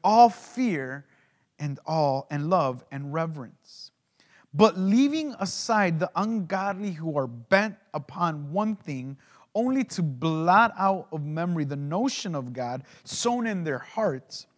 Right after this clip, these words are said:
those of us who claim to be godly must deem this fleeting life, soon to fall into ruin, to be nothing but a mediation upon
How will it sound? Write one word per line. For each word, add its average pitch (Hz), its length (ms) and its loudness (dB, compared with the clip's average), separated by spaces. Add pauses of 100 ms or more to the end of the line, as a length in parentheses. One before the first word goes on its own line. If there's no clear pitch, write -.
(380)
those 254 300 6
of 277 140 0
us 240 160 4
who 202 160 -4
claim 240 360 -8
to 208 140 -8
be 147 200 -6
godly 131 840 -2 (240)
must 165 440 2
deem 233 440 -2
this 165 280 -2 (260)
fleeting 208 640 0
life, 147 640 -6 (220)
soon 285 400 -2
to 220 180 -4
fall 156 360 0
into 151 260 -10
ruin, 120 400 -10 (260)
to 226 100 -2
be 208 200 4
nothing 233 720 -2
but 160 300 0
a 156 140 -6
mediation 170 800 -6
upon 123 460 -14